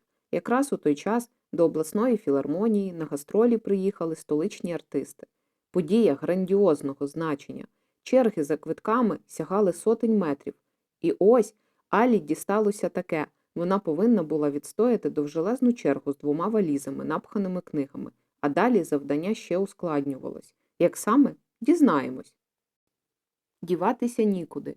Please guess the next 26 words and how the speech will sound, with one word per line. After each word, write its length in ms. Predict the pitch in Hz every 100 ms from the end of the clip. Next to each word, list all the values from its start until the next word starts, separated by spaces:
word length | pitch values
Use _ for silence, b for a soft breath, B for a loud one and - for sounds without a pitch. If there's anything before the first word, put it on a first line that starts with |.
| _
Стоїть 400 | - 202 240 285
наша 340 | 175 175 -
Алла 260 | - 262 202
в 80 | 143
черзі 480 | - 240 240 196 190
з 80 | -
надміру 460 | 185 165 226 294
важкими 480 | 170 156 - 233 202
валізами. 600 | 143 139 202 240 202 180 - _ _ _ _ -
Потік 380 | 196 294 302
людей 280 | 190 180 196
до 120 | 170
віконечка 600 | 165 165 220 226 160 -
каси 360 | 147 196 208 -
філармонії 640 | - 160 160 185 220 185
поволі 440 | - 147 180 247 190
рухається 560 | 156 - 190 185 -
вперед. 400 | 185 - 160 131 - _ _ _ -
Подруги 440 | 226 233 190 151
невідступно 720 | 156 156 165 - 269 277 226
слідкують, 640 | 226 196 190 - 160 143
ховаючись 720 | - 147 147 226 202 - 170 -
за 60 |
колонами, 600 | 175 175 156 143 135 - - _ -
і 100 | 233
тішаться. 580 | - 143 - - -